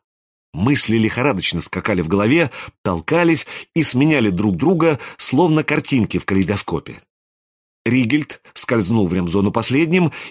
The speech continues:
и с размаху захлопнул за собой дверь.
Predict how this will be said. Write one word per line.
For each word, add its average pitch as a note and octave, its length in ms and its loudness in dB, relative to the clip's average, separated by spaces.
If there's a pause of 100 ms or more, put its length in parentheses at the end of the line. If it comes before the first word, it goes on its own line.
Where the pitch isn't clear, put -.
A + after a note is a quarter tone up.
и F#3 80 0
с - 140 0
размаху A#2 640 0
захлопнул A2+ 720 0
за F#2+ 120 2
собой F2 320 -2
дверь. G2 380 -2